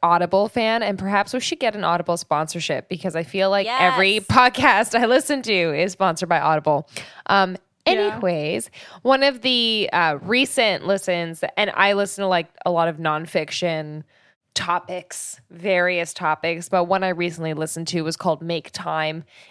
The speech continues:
Speaker 1: and it was a whole bunch of strategies to streamline your schedule and kind of, you know, tweak all those sorts of things and your systems to hopefully, you know, as the title hints,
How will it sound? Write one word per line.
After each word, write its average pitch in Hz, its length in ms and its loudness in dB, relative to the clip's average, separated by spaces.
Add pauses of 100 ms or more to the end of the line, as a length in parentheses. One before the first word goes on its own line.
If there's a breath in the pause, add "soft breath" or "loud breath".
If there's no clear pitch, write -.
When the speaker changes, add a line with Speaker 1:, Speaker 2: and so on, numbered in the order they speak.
Speaker 1:
and 196 100 0
it - 20 2
was 196 120 -2
a 208 60 -2
whole 202 220 -2
bunch 180 260 0
of 160 180 -6 (260 soft breath)
strategies 196 1120 0
to 170 160 -2
streamline 175 640 -2
your 151 380 -2 (220 soft breath)
schedule 240 840 0
and 156 500 -6
kind 202 200 0
of, 165 420 -2 (260)
you 254 140 -6
know, 170 400 -2
tweak 262 420 -4
all 214 200 2
those 202 260 -2
sorts 190 260 -6
of 185 100 -14
things 185 560 -6 (360 soft breath)
and 185 160 -6
your 175 100 -6
systems 185 760 -4
to 160 260 -2
hopefully, 165 640 -6 (520)
you 190 120 -10
know, 156 180 -10 (120)
as 165 200 -12
the 156 100 -8
title 151 640 -4
hints, 190 400 -6